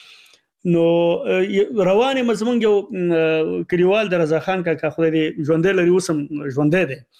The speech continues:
نو هغه ته به مونږ چاچا ویل، چاچا داسې سر را پورته کړی دی، نو دغه نه، پولې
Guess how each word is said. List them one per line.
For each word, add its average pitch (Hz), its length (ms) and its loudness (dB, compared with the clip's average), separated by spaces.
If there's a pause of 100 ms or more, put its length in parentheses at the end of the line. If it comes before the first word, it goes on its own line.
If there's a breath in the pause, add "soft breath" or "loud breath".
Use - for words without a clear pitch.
(520 loud breath)
نو 175 60 2
هغه 175 100 2
ته 214 80 2
به 202 120 0
مونږ 220 140 0
چاچا 202 300 0
ویل، 185 160 -2
چاچا 180 340 -2
داسې 208 580 0
سر 208 120 0
را 208 160 2
پورته 214 320 0
کړی 160 260 0
دی، 151 80 2 (180)
نو 160 360 0
دغه 156 180 2
نه، 147 220 -2 (380)
پولې 185 220 0